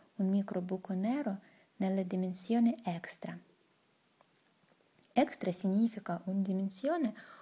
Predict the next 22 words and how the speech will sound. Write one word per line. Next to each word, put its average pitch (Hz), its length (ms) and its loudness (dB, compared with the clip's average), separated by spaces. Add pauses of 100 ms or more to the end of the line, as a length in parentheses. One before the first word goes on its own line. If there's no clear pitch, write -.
(200)
oltre 208 400 2
la 170 140 -2
tre 175 500 -4
di 175 220 -6
cui 175 220 -2
sappiamo 165 720 -6 (100)
tutti 170 480 -10 (360)
e 170 280 0
oltre 233 380 -2
la 180 220 -4
quarta 185 600 -8 (340)
dimensione 196 720 -2
del 180 260 -8
tempo. 160 480 -10 (1200)
Secondo 202 540 2
alcune 190 760 0
teorie, 202 580 -2 (440)
ah, 175 160 0
l'universo 185 800 0
in 170 220 2
cui 175 240 -2
viviamo 180 640 -2